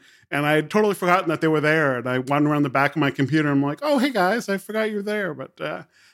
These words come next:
again, it goes back to not having enough internal storage. You know, I just, um,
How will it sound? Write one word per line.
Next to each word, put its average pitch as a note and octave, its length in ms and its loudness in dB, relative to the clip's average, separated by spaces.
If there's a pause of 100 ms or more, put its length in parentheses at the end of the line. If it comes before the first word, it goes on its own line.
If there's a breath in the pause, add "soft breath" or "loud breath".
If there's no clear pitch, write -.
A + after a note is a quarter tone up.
again, A#3 240 4
it G#3 80 -4
goes G#3+ 160 0
back G#3 260 0
to A3 80 -10
not G3 180 2
having F#3+ 240 0
enough F#3+ 240 2
internal G3+ 360 2
storage. F3 560 0
You C#3 60 -4
know, D#3+ 200 -4
I D#3+ 40 -4
just, D#3 380 -8
um, D#3+ 380 -8